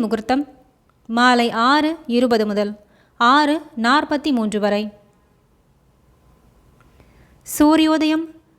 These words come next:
காலை ஆறு ஒன்று, சூரியாஸ்தமனம் மாலை ஆறு இருபத்தி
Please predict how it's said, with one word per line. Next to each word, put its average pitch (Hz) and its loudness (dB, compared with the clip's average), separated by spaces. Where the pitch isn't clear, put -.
காலை 240 2
ஆறு 277 2
ஒன்று, 208 -2
சூரியாஸ்தமனம் 247 2
மாலை 240 4
ஆறு 285 2
இருபத்தி 302 0